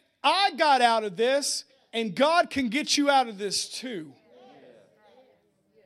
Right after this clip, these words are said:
He can use it as a testimony. So,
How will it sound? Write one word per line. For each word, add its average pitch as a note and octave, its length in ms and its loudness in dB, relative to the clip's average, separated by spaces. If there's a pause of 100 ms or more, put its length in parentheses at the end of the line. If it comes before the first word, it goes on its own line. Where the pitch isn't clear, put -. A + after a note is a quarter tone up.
(2250)
He B3 140 -8
can A#3+ 200 -10
use C#4+ 240 -6
it A#3 80 -8
as A#3+ 200 -2
a A#3+ 60 -16
testimony. B3 640 -10
So, G#3+ 320 -4